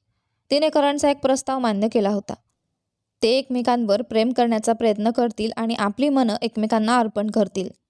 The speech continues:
हे एकमेव वेड सर थोडं भावनेच्या भरात घेतलेला निर्णय होता, जे मायराने कित्येक वर्षांनंतर केलं होतं. शुद्धीवर येत ती म्हणाली, "मोली, मी तुझी आयडल आहे ना, म्हणून तुला आठवण करून देते.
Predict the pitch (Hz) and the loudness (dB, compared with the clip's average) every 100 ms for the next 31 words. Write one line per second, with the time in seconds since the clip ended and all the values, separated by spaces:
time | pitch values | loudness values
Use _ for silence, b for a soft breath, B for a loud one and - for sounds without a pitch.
0 | _ _ _ _ 302 247 240 285 294 302 | _ _ _ _ 0 0 -2 -4 0 2
1 | 247 247 - 208 208 - _ _ _ 302 | 2 0 0 0 0 -6 _ _ _ 0
2 | 302 285 247 240 269 294 262 254 247 226 | 2 2 0 0 0 0 2 0 0 0
3 | 247 233 262 262 240 247 254 233 202 - | 0 0 2 2 2 2 0 -2 -6 -12
4 | _ _ _ _ - 233 226 196 214 240 | _ _ _ _ -2 0 0 0 0 0
5 | 214 240 277 320 277 254 233 247 240 233 | -2 -4 -4 -2 2 2 2 0 0 0
6 | 247 233 196 202 196 - _ _ _ _ | 0 0 0 0 -4 -10 _ _ _ _
7 | _ _ - 247 190 247 208 214 208 - | _ _ -4 -2 2 2 2 2 -2 -4
8 | 233 247 208 190 - _ _ _ _ _ | -4 -2 -2 -4 -12 _ _ _ _ _
9 | _ 220 214 247 254 - _ _ _ _ | _ 0 2 2 0 -4 _ _ _ _
10 | - 262 269 254 294 214 208 269 262 254 | -2 0 2 2 4 2 2 2 2 0
11 | 277 - _ _ _ _ _ 254 254 294 | -2 -8 _ _ _ _ _ 0 2 2
12 | 302 254 220 233 247 254 240 226 190 | 2 2 0 0 2 2 0 0 -2